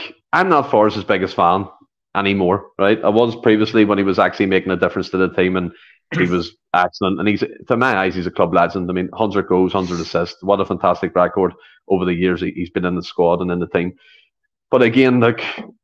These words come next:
it goes back to me, like, yeah, you can bring him in for experience and stuff like that. And I do see the argument, Anthony, of people saying, "Why not just throw Yang in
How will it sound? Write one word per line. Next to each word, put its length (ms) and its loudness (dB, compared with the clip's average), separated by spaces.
it 80 0
goes 180 2
back 260 2
to 80 4
me, 560 4
like, 280 -2
yeah, 200 6
you 140 4
can 100 0
bring 140 2
him 60 2
in 80 2
for 140 0
experience 480 0
and 80 -2
stuff 240 -2
like 140 0
that. 260 2
And 120 2
I 40 4
do 180 4
see 140 2
the 120 6
argument, 300 2
Anthony, 280 2
of 60 2
people 240 0
saying, 460 0
"Why 160 2
not 140 0
just 180 0
throw 200 4
Yang 320 2
in 320 -4